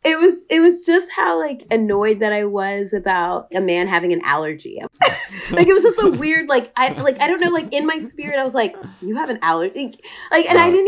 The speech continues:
Speaker 1: even understand where
Speaker 2: totally,
Speaker 1: it came from. I was
Speaker 2: totally.
Speaker 1: like, "Oh my God."
Speaker 2: Cool.
Speaker 1: Like, and, and then I was like, "Oh my God, I need to unpack that." Like, why is there this idea that they can't be vulnerable <laughs> to
Speaker 2: <laughs> To pollen.
Speaker 1: grass,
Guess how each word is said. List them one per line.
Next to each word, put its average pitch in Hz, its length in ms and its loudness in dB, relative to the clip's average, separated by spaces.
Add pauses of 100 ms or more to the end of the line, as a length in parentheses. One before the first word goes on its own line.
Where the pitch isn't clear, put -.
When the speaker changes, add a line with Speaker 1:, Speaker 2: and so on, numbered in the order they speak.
Speaker 1:
even 381 160 2
understand 330 340 0
where 330 100 4
Speaker 2:
totally, 117 420 0
Speaker 1:
it - 40 -4
came 349 240 0
from. 240 140 -8
I 196 100 -4
was 190 80 -2
Speaker 2:
totally. 277 160 -6
Speaker 1:
like, 254 280 -2
"Oh 208 100 -14
my 381 200 -4
God." 190 460 0
Speaker 2:
Cool. 175 100 -8
Speaker 1:
Like, 196 300 -6 (160)
and, 247 320 0
and 247 160 2
then 269 100 2
I 294 100 0
was 262 100 -8
like, 233 140 -6
"Oh 247 60 -4
my 254 80 -4
God, 233 160 -6
I 214 140 2
need 320 160 2
to 220 120 0
unpack 214 420 -2
that." 175 160 -2
Like, 180 180 -4
why 196 320 0
is 233 300 -4
there 208 240 -4
this 202 180 -6
idea 180 720 -6
that 170 400 -2
they 185 280 2
can't 180 320 -2
be 185 120 -4
vulnerable 170 680 0
<laughs> - 160 -10
to 185 280 2 (240)
Speaker 2:
<laughs> - 220 -20
To - 100 -16
pollen. - 260 -6
Speaker 1:
grass, 151 420 0